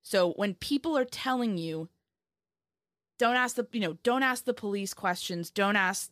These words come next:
the F B I questions, just let them do their work,"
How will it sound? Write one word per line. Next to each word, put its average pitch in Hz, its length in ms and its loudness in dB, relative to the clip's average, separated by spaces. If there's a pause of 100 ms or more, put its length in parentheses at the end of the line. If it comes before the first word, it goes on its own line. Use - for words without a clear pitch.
(120)
the 180 180 -2
F 170 140 -2
B 180 140 -2
I 165 100 0
questions, 156 580 -6 (300)
just - 180 -6
let 180 140 2
them 196 140 -2
do 180 140 -2
their 165 140 2
work," 156 400 -6